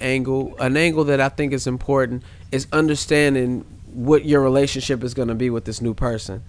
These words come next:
And so if this person is just gonna be a hangout, uh, a fuck buddy,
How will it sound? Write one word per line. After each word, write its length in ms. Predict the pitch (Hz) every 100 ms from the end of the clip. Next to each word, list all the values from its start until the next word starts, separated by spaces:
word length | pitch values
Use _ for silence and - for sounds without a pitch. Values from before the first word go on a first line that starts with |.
| - - -
And 180 | - 117
so 440 | - 135 120 117 120 - - - - -
if 460 | 123 117 117 - - - - - - - - - - - - - - -
this 220 | 123 190
person 400 | - 185 180 160
is 120 | 151 139
just 220 | 147 143
gonna 200 | 143 131
be 540 | 135 143 139 131 123 - -
a 100 | 117
hangout, 640 | 139 147 139 139 135 123 - - - - -
uh, 640 | 110 113 110 107 107 107 113 - - 113
a 60 |
fuck 300 | - 143 123
buddy, 500 | 127 113 123 123 123